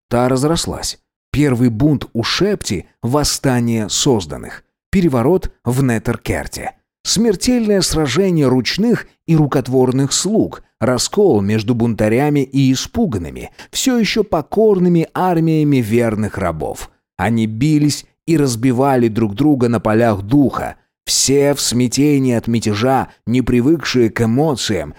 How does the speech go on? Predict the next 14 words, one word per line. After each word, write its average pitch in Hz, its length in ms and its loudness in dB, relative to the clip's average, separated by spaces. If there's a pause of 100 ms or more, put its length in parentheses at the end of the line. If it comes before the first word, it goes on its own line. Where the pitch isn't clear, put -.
(120)
накопившимся 131 920 -2
по 107 140 -4
какой-то 143 480 0
случайности, 113 1040 -2 (180)
ошеломлённые 131 920 2
способностью 131 880 0
выбирать, 120 680 0
кому 127 400 0
присягать. 110 960 -2 (280)
Мертвецы 127 720 0
же 127 160 2
наблюдали 117 640 2
в 107 80 -6
страхе – 113 880 -2